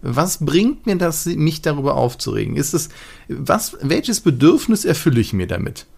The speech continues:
Und, und, und wenn's nur dann ist, dann aufzuregen, dann, dann mach's bitte in deinen eigenen vier Wänden. Ist ja okay, wenn du gerne dann halt, äh, hier das H-B-Männchen bei dir zu Hause spielst, aber dann lass uns damit in Ruhe.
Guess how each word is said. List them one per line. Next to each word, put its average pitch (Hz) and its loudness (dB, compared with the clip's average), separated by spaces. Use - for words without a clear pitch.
Und, 165 4
und, 160 0
und 151 2
wenn's 185 4
nur 190 4
dann 170 4
ist, 151 0
dann 139 2
aufzuregen, 180 0
dann, 165 0
dann 156 0
mach's 156 -2
bitte 180 0
in 139 2
deinen 131 2
eigenen 160 0
vier 135 -2
Wänden. 160 2
Ist 131 -4
ja 143 2
okay, 180 0
wenn 247 -2
du 120 2
gerne 101 0
dann 95 -2
halt, 104 -4
äh, - -6
hier 120 -4
das 107 0
H-B-Männchen 104 0
bei 101 0
dir 98 -2
zu 92 -2
Hause 95 0
spielst, - 2
aber - 6
dann 107 2
lass 135 4
uns 170 0
damit 127 0
in 101 -4
Ruhe. 107 -2